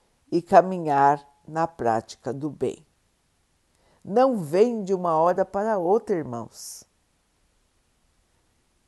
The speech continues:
Essa é uma questão, a evolução é uma questão que se constrói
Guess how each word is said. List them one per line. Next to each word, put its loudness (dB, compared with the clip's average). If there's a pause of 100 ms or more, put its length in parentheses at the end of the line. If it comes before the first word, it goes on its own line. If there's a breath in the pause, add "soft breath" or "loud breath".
(180)
Essa 6
é 2
uma -4
questão, -2 (240)
a 2
evolução 0
é -2
uma -6
questão -2 (720)
que -10
se -10
constrói 2